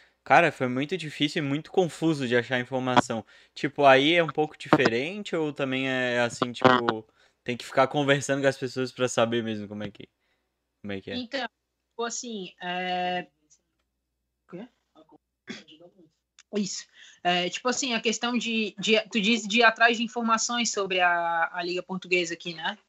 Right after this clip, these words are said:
Speaker 1: Isso.
Speaker 2: Sim, é, eu, pelo que eu vejo também, não tem muitas matérias, não tem muitas informações. Tipo, às vezes até a gente, tipo, eu olhava, às vezes indo pro ônibus, chegando no jogo, "Pô, o jogo de hoje vai ser transmitido?"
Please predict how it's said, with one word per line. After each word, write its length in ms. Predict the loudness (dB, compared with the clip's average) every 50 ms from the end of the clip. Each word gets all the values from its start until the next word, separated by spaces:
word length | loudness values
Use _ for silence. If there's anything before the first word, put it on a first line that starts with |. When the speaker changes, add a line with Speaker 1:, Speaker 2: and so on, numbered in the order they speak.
| _ -4
Speaker 1:
Isso. 560 | 0 2 2 2 2 -2 -6 -10 -12 -14 -14 -16 _ _ _ _ _ _ _ _ _ _ _ _ _ _ _ _ -2
Speaker 2:
Sim, 220 | 0 0 0 -2 -4 2 6
é, 400 | 8 8 8 10 8 8 6 8
eu, 200 | 8 6 6 6
pelo 240 | 6 4 4 4 4
que 80 | 4 4
eu 100 | 4 6
vejo 260 | 6 6 4 4 4
também, 360 | 2 2 4 4 4 4 4
não 180 | 2 0 0 -2
tem 220 | -2 0 0 2
muitas 280 | 0 0 0 0 0 0
matérias, 640 | 0 -2 -2 -2 0 0 2 2 2 0 -2 -2
não 140 | -4 -6 -4
tem 240 | -2 -2 0 0 0
muitas 280 | -2 -2 -4 -4 -4
informações. 840 | -6 -8 -8 -8 -4 0 2 2 2 2 2 -2 0 0 2 2 2
Tipo, 160 | 4 6 8
às 120 | 8 8 8
vezes 220 | 4 4 6 6
até 260 | 4 4 6 8 8
a 120 | 8 8 6
gente, 360 | 2 0 0 -2 -2 -6 -8
tipo, 480 | -6 -6 -6 -4 -6 -6 -6 -8 -8 -2 2
eu 120 | 4 4
olhava, 380 | 6 8 8 6 6 4 0 0 0
às 140 | 0 0 0
vezes 200 | -2 -2 0 2
indo 240 | 2 4 4 2
pro 200 | 0 0 0 2
ônibus, 240 | 2 2 2 0 0
chegando 280 | 2 4 4 4 4 4
no 80 | 4
jogo, 300 | 4 4 4 2 2 -2 _ _ _ _ _ _ _ _
"Pô, 160 | 8 8 8
o 80 | 8 6
jogo 200 | 4 2 2 4
de 100 | 4 4
hoje 120 | 2 2
vai 80 | 2 0
ser 140 | -2 -2 0
transmitido?" 600 | 2 2 4 4 2 4 6 6 6 6 4